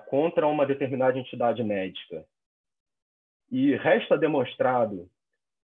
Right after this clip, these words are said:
pelo réu que todos os procedimentos que ele fez estavam de acordo com as normas técnicas editadas pela categoria,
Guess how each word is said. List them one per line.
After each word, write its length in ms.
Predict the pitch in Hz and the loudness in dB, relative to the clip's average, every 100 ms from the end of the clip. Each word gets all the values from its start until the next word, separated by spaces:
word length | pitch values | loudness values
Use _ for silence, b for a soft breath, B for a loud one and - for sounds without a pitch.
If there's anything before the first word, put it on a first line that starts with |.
| _ _ - | _ _ -4
pelo 260 | 160 220 165 | 0 0 0
réu 520 | 117 120 104 85 - _ _ _ | 2 4 4 2 -6 _ _ _
que 80 | 131 | -16
todos 400 | - 190 240 214 | -2 4 4 4
os 60 | - | -2
procedimentos 720 | 170 - 143 123 123 110 - | -4 -2 -2 0 0 0 -6
que 80 | - | -8
ele 200 | 117 117 _ | -6 -6 _
fez 260 | 139 117 95 - - | -2 0 -2 -6 -10
estavam 420 | - 180 233 190 | 0 2 2 0
de 80 | 135 | 0
acordo 400 | 117 - 131 139 | -2 0 -4 -2
com 80 | 123 | -4
as 100 | 110 | -2
normas 400 | 120 139 131 - - | 0 0 -2 -8 -2
técnicas 540 | 131 123 107 101 98 | -2 -2 -8 -6 -4
editadas 680 | 127 113 - 135 196 139 104 - _ - | -6 -8 -2 2 2 0 -10 -14 _ -4
pela 320 | 151 202 185 | 0 0 0
categoria, 800 | - 113 117 110 90 98 156 - | -2 -4 -4 -4 -6 -6 -8 -8